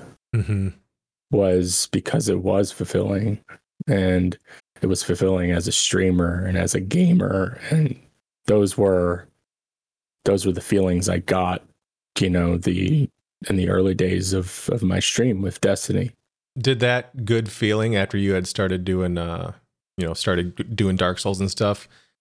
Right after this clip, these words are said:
Speaker 1: did that overpower you seeing smaller numbers?
Speaker 2: Yes.
Speaker 1: Pre-,
Speaker 2: Yes,
Speaker 1: pre-,
Speaker 2: and
Speaker 1: pretty
Speaker 2: it's
Speaker 1: easily?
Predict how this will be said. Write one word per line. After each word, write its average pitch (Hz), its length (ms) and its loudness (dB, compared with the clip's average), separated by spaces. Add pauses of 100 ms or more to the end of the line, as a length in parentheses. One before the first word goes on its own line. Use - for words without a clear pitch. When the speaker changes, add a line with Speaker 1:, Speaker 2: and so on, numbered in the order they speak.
(120)
Speaker 1:
did 104 200 0
that 117 420 0 (240)
overpower 107 1000 0 (480)
you 101 240 0
seeing 98 420 0
smaller 98 520 0
numbers? 95 680 -2 (680)
Speaker 2:
Yes. - 400 0 (1300)
Speaker 1:
Pre-, 123 100 6
Speaker 2:
Yes, - 220 2
Speaker 1:
pre-, 139 140 2
Speaker 2:
and 113 140 4
Speaker 1:
pretty 117 160 2
Speaker 2:
it's 104 100 2
Speaker 1:
easily? 101 440 0